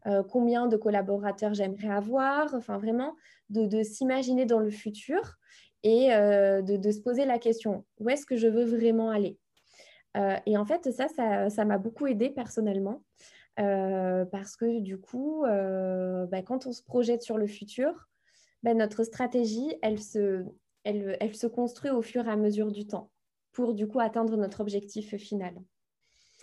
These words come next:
Donc ouais, beaucoup de détermination, euh, de remise en question aussi,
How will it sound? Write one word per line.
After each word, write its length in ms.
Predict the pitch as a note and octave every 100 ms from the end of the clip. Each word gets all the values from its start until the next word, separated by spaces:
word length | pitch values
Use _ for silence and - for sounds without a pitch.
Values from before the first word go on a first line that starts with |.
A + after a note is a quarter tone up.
| - _ -
Donc 280 | G#3+ A#3 B3
ouais, 220 | A3+ -
beaucoup 300 | G3+ A3+ D4
de 120 | B3
détermination, 1120 | A3 A#3+ B3+ A#3 A#3+ A3+ A3 G#3+ A#3+ B3+ E4+ - -
euh, 200 | A3 G#3
de 120 | G3
remise 360 | G#3+ A#3+ B3 B3+
en 100 | B3
question 380 | A#3+ A#3 - A3
aussi, 320 | G#3+ G#3 A3+